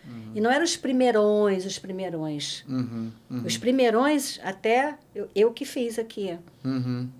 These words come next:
Speaker 1: uhum.
Speaker 2: Aqueles primeirões mesmo.
Speaker 1: Sim. É, eu acho que é o que ficou mais na lembrança, talvez,
Speaker 2: É,
Speaker 1: é.
Speaker 2: é.
Speaker 1: Pelo menos na minha, assim,
Speaker 2: Sim.
Speaker 1: que eu acho que bate essa época que eu via
Speaker 2: Mas
Speaker 1: mais
Speaker 2: é
Speaker 1: filmes.
Speaker 2: Sim.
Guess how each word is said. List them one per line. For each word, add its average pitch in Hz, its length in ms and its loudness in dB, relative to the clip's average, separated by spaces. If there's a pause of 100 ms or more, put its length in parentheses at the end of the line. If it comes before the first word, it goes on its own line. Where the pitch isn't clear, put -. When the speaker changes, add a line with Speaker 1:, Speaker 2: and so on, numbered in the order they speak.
Speaker 1:
uhum. 117 380 -10 (340)
Speaker 2:
Aqueles 170 260 -12
primeirões 196 680 -2
mesmo. 170 240 -4
Speaker 1:
Sim. 139 300 -2 (280)
É, 156 240 0
eu 180 60 -2
acho 196 180 -2
que - 80 -2
é 202 40 0
o 196 40 -4
que - 120 -12
ficou 165 260 -4
mais 151 220 -2
na 147 100 -2
lembrança, 123 580 -4
talvez, 107 640 -8
Speaker 2:
É, 110 40 -12
Speaker 1:
é. 107 40 -10 (220)
Speaker 2:
é. 190 80 -14 (160)
Speaker 1:
Pelo 113 100 -6
menos 123 160 -4
na 123 140 -4
minha, 104 300 -6
assim, 101 260 -12
Speaker 2:
Sim. 98 340 -12
Speaker 1:
que - 60 -14
eu 113 40 -10
acho - 120 -12
que 120 80 -10
bate 110 300 -4
essa 117 200 -4
época 113 460 -8
que - 80 -12
eu 113 80 -6
via 117 220 -2
Speaker 2:
Mas 208 140 0
Speaker 1:
mais 123 340 0
Speaker 2:
é - 40 -10
Speaker 1:
filmes. 120 440 -6
Speaker 2:
Sim. 208 520 -2